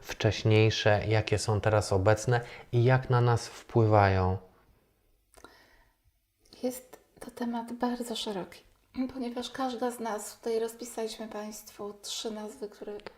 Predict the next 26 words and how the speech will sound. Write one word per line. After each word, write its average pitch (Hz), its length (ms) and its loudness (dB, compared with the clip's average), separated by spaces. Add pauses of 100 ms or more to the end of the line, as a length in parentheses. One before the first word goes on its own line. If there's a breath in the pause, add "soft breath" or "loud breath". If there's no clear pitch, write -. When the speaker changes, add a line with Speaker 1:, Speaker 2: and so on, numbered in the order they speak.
(180)
Speaker 2:
są 208 400 -10 (160)
dzisiaj 220 320 -6
w 196 40 -8
obiegu, 196 440 -12 (1400 soft breath)
ma 247 220 -2
swoją 240 760 -8
zawartość 220 720 -12
i 233 100 -8
ona 226 160 -10
nie 226 140 -8
jest 220 160 -10
łatwa 220 300 -8
dla 202 140 -8
tego 196 220 -8
kraju. 196 400 -12 (1600 loud breath)
Speaker 1:
To 123 80 2
są 127 180 2
teraz 131 240 0
te 120 80 2
aktualne, 90 560 2
Speaker 2:
To - 60 -8
Speaker 1:
prawda? 98 400 6
Speaker 2:
są - 60 -2
te, 254 120 0
które 233 300 -4
są 214 360 -8